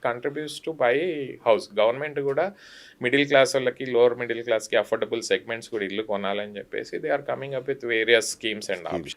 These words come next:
Speaker 2: రైట్ సార్, ఇప్పుడు ఈ మినీ విల్లాస్ అనుకుంటున్నాం కదా, ఇవి ఏ ఏరియాలో ఎక్కువ వస్తున్నాయి, ఆ ఏరియాలో భవిష్యత్తు ఎట్లా ఉంటది?
Speaker 1: So, ఇప్పుడు హైదరాబాద్ మీకు తెలుసు, west side of the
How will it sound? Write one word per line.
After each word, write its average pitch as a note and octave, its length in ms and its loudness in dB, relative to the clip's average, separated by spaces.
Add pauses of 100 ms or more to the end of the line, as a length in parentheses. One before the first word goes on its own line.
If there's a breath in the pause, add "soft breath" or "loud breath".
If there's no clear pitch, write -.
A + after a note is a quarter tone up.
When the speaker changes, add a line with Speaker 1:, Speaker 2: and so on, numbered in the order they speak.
Speaker 2:
రైట్ D3 140 0
సార్, A2+ 140 -2
ఇప్పుడు A#2+ 200 -4
ఈ A#2 60 4
మినీ B2 240 4
విల్లాస్ C3+ 340 8
అనుకుంటున్నాం F#2 480 -4
కదా, F#2 180 -6
ఇవి E3 220 -4 (400 soft breath)
ఏ E3 260 8
ఏరియాలో E3 280 8
ఎక్కువ A2+ 260 2
వస్తున్నాయి, A2 560 -4 (120)
ఆ A#2 100 -2
ఏరియాలో C#3+ 400 6
భవిష్యత్తు B2 500 0
ఎట్లా F2 180 -8
ఉంటది? D#2 380 -12 (320)
Speaker 1:
So, F3 100 12 (100)
ఇప్పుడు G3 400 4
హైదరాబాద్ F#3 540 8 (480)
మీకు B2+ 280 -8
తెలుసు, A2 400 2 (420)
west A2 280 2
side G#2+ 300 6
of G2 120 6
the F#2+ 160 -4